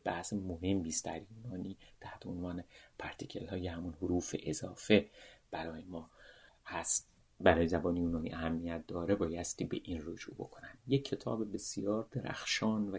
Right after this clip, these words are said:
کلاسیک تو این زمینه، کتاب درخشانی به نام The Greek Particles که جان دوئر دنیستون این رو نوشته. جان جی او اچ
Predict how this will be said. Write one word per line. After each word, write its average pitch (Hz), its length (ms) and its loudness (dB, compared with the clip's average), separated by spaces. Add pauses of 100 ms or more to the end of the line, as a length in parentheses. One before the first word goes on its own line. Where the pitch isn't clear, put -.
(160)
کلاسیک - 720 4
تو - 140 -8
این - 120 -4
زمینه، - 520 -12 (1080)
کتاب 90 440 -2
درخشانی 110 840 0 (120)
به 90 100 0
نام 87 440 -4
The - 40 -2 (200)
Greek - 360 8
Particles - 760 0 (460)
که 110 400 4 (460)
جان 90 480 12 (100)
دوئر 92 420 10 (420)
دنیستون 87 640 6
این 78 100 -8
رو - 200 -12
نوشته. - 520 -8 (480)
جان 95 360 6
جی 87 360 -6
او - 200 -2
اچ - 280 -2